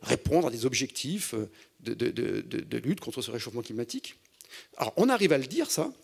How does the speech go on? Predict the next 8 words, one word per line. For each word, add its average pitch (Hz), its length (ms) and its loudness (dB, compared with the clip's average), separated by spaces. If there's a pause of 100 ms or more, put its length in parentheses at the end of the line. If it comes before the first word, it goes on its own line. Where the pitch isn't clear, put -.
(480)
mais 160 160 8
la 175 140 8
loi 240 280 8
va 185 220 4
jusqu'à 156 420 2 (220)
donner 180 340 6
les 214 80 6
modalités. 156 680 2